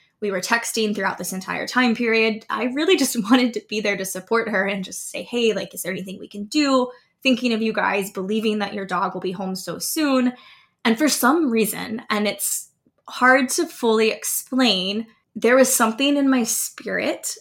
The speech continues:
that just felt super connected to this situation in a way that I can't describe.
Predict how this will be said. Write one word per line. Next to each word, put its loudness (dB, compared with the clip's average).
that -4
just -4
felt 2
super -2
connected -10
to -8
this -8
situation -8
in -4
a -2
way 0
that -6
I -4
can't -10
describe. -8